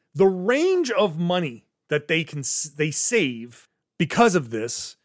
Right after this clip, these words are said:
varies be-, based on what signings they do. And look, this could be the difference between them staying under the, the luxury tax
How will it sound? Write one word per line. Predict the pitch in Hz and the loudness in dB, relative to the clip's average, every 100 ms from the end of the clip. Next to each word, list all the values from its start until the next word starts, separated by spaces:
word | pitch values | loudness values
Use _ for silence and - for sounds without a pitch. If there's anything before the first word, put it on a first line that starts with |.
| _ _ - | _ _ -16
varies | 117 180 233 240 151 147 - | 0 4 6 6 4 -2 -4
be-, | - 147 151 147 120 | -6 -8 -10 -18 0
based | 185 208 - | 2 4 2
on | 151 143 143 135 _ _ _ _ _ | 2 2 0 -4 _ _ _ _ _
what | 135 180 | 0 0
signings | - 180 185 190 190 | 2 2 2 2 0
they | 151 180 | 2 0
do. | 156 175 175 175 175 - _ _ _ - | 2 4 6 6 2 -4 _ _ _ -2
And | 160 156 156 143 - _ _ | 2 2 0 -4 -14 _ _
look, | 202 208 - | -2 -2 0
this | 156 190 | 2 2
could | - 269 233 | 2 2 2
be | 175 226 | 0 0
the | 160 | 0
difference | 123 185 120 110 - - _ - | -2 -4 -4 -12 -12 -14 _ -12
between | 143 170 160 151 143 - - | -6 0 0 0 -2 -8 -12
them | 117 156 156 | 0 0 0
staying | - - 151 151 143 | -2 0 0 2 0
under | 160 175 | 2 2
the, | 160 | 2
the | 151 147 160 | -2 2 4
luxury | 156 175 233 254 185 | 6 4 2 -2 -8
tax | 123 127 - | -8 -8 -8